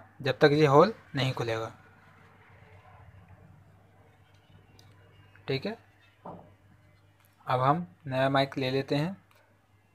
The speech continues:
ये हमारे पास इसका नया माइक है और इसे हम सबसे पहले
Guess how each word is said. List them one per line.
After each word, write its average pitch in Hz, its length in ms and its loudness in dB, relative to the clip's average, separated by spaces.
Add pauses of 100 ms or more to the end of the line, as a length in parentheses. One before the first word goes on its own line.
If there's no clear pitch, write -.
(180)
ये 131 280 -2
हमारे 127 340 2
पास 147 340 2 (340)
इसका 151 340 0 (200)
नया 131 220 2
माइक 131 260 2
है 170 160 0 (1900)
और 135 140 2
इसे 139 220 2
हम 160 180 2 (340)
सबसे 143 220 0
पहले 147 280 6